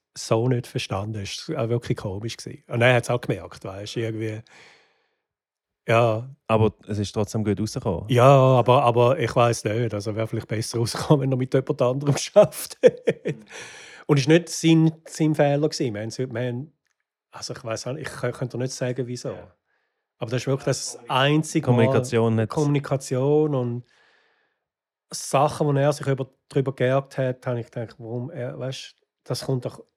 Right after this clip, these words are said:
Speaker 1: was du dich darüber ärgerst, kommst du nicht drauf an. Das ist doch wichtig. Weißt du, irgendwie so Sachen. Irgendwie, ja, wir sind einfach nicht auf der gleichen Welle gewesen, irgendwie.
Speaker 2: Ja, ja.
Speaker 1: Schade, aber, äh, uh, eben auch sonst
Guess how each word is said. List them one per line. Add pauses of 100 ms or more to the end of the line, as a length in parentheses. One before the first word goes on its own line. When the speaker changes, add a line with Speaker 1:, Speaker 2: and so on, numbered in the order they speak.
(180)
Speaker 1:
was
du
dich
darüber
ärgerst,
kommst
du
nicht
drauf
an.
Das
ist
doch
wichtig.
Weißt
du,
irgendwie
so
Sachen.
Irgendwie, (960)
ja,
wir
sind
einfach
nicht
auf
der (140)
gleichen
Welle
gewesen,
irgendwie. (340)
Speaker 2:
Ja, (160)
ja. (260)
Speaker 1:
Schade,
aber,
äh, (300)
uh,
eben
auch
sonst